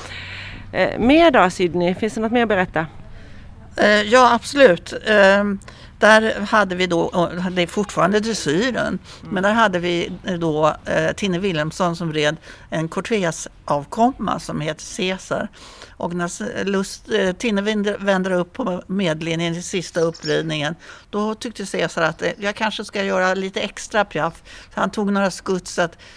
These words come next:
Speaker 2: s-, domaren vill se, så huvuddomaren Erik Lette, svensk, fick ducka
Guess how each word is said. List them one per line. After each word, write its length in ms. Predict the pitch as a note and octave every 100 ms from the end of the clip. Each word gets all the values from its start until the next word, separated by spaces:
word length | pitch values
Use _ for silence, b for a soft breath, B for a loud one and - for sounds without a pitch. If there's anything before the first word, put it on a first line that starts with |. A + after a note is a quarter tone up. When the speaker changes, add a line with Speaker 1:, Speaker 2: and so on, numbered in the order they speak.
| B
Speaker 2:
s-, 100 | -
domaren 600 | F#3+ G3+ G#3 F#3 F3+ F3+
vill 140 | F#3 G3
se, 360 | - B3 F#3+
så 120 | - F#3
huvuddomaren 840 | A3 F3+ E3 E3 G3 G3 E3 D#3+
Erik 320 | F3 D#3+ D#3
Lette, 380 | F#3+ F3+ - F3+
svensk, 440 | - E3+ D#3 D#3 - B B -
fick 200 | G3 G3
ducka 720 | F3 A#3 G3+ - - F#3